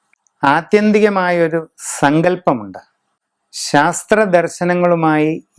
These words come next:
ഇഴചേർന്ന് നിൽക്കുന്ന ഒരു സങ്കല്പം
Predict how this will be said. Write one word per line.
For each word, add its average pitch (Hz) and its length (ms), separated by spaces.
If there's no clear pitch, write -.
ഇഴചേർന്ന് 160 800
നിൽക്കുന്ന 131 580
ഒരു 143 240
സങ്കല്പം 180 680